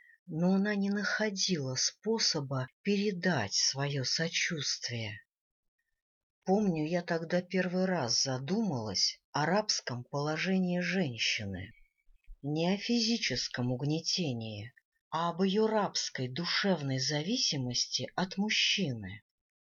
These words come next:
И я инстинктивно поняла, что если я хочу сохранить себя после того, что случилось, я должна бороться, стать не просто обесчещенной девушкой,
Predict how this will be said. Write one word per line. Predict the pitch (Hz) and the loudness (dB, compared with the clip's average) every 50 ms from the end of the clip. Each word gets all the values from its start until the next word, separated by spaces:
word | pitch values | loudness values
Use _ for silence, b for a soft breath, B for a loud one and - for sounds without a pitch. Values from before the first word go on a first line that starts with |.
| _ _ _ _ _ _ _ _ _ _ - | _ _ _ _ _ _ _ _ _ _ -2
И | 175 | 0
я | 180 180 170 190 190 196 190 | 2 2 4 4 4 4 4
инстинктивно | 190 190 190 - - - - 202 208 196 - - - - - 233 214 170 139 123 120 123 123 | 4 2 2 0 0 0 -2 -2 -2 -2 -4 -4 -2 0 2 2 2 0 0 -2 -2 -4 -4
поняла, | - - 147 147 156 170 180 180 165 131 104 95 - _ _ _ _ _ _ _ | -4 -2 -2 -2 0 0 0 0 0 0 -2 -4 -8 _ _ _ _ _ _ _
что | - - - - - 170 | -4 -4 -2 -2 -2 -2
если | 170 170 208 185 - - 170 170 | 0 2 2 2 2 0 0 0
я | 170 180 180 | 0 0 0
хочу | 175 - 175 170 - - 185 | 0 -2 -2 0 0 -2 -2
сохранить | 175 - - - 170 - - - 165 165 165 165 180 214 247 254 247 247 | -2 -2 -2 -2 -2 -2 -4 -2 -2 0 0 0 2 2 2 2 0 0
себя | - - - - 160 160 156 147 147 127 104 92 101 b b b b - | -2 0 0 -2 -2 -2 -2 0 0 0 0 -2 -6 b b b b -6
после | 147 143 139 - 151 156 | -4 -2 -2 -2 -2 -4
того, | 151 - - 170 180 175 147 | -4 -2 0 0 0 0 0
что | 127 - - - 147 | 0 -2 -2 -2 -4
случилось, | 139 - - 160 175 190 - - - - 185 135 113 110 104 104 - - - - _ _ _ _ _ _ _ | -4 -4 -4 -4 -2 -2 0 0 0 0 0 0 -2 -2 -2 0 0 0 -2 -4 _ _ _ _ _ _ _
я | - 123 143 156 156 | -6 -4 -2 -2 0
должна | 151 175 185 190 190 180 190 208 202 190 | 2 2 4 4 4 4 2 4 4 4
бороться, | 180 202 214 226 220 214 160 117 - - - - - - 95 98 - _ _ _ _ _ _ _ - | 4 2 2 4 4 2 2 2 0 -2 -2 0 0 -2 -4 -6 -12 _ _ _ _ _ _ _ -6
стать | - - - - - 190 196 196 196 | -4 -4 -2 -2 -2 -2 -2 0 0
не | 196 202 | -2 -2
просто | 196 - 247 262 285 285 - - - 160 | -2 0 0 0 0 0 -2 -2 0 0
обесчещенной | 151 147 165 190 185 - - - - - 185 156 147 - - - 160 156 156 160 170 | 0 0 0 -2 -2 -2 -2 0 0 0 0 0 0 -2 -2 -2 -2 -2 -2 -4 -4
девушкой, | 165 160 170 190 190 151 123 113 - - - - - 117 104 98 - | -4 -2 -2 0 0 0 -2 -2 -4 -4 -4 -4 -6 -8 -10 -10 -12